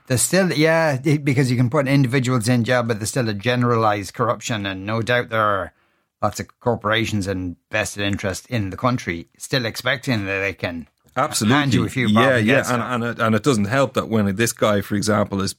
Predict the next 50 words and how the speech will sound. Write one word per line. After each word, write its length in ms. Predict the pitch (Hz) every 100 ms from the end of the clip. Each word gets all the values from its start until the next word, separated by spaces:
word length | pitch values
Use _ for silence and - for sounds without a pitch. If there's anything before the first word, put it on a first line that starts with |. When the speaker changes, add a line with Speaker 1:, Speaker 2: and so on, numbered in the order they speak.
| -
Speaker 2:
is 140 | 107 -
put 200 | 113 101
away, 600 | 98 113 104 90 90 107 _ - _ _
uh, 420 | 98 98 101 101
that 160 | 92 101
the 60 | 95
guy 220 | 107 101
who 140 | 101
comes 260 | - 101 98
after 380 | 117 123 - 98
him, 100 | 92
Jimmy 280 | 104 101
Morales, 580 | 98 101 107 117 101 98
who's 260 | 104 98 90
this 140 | 95
charismatic 720 | - 104 95 101 104 98 95
Speaker 1:
Hmm. 60 | 190 151
Speaker 2:
comedian 400 | 107 98 95 95
that 120 | 98
won 180 | 98 98
a 120 | 98
huge 340 | - 107 98 92
victory, 520 | 101 - 98 95 -
uh, 160 | 95
back 240 | 90 98 104
in 280 | 95 92 - _ _ - -
two 140 | 107
thousand 260 | 101 95 92
fifteen, 320 | 95 - 95
two 120 | 101
thousand 240 | 101 98 92
sixteen, 560 | 101 98 - 110 101 - - - _
he 140 | - 127
was 120 | 110
also 380 | 135 156 120 104
accused 420 | - 104 98 90
of 80 | -
corruption. 500 | 101 101 95 104 98
And 220 | 107 107
then 300 | 110 107 104
he, 140 | 104 113
when 140 | 104
he 220 | 107 180
left, 460 | 120 104 117 - - - - _ _ -
the 60 |
guys 280 | 101 117 107
who've 160 | 113 -
come 160 | 107
after 380 | 120 147 143 101
him 180 | 101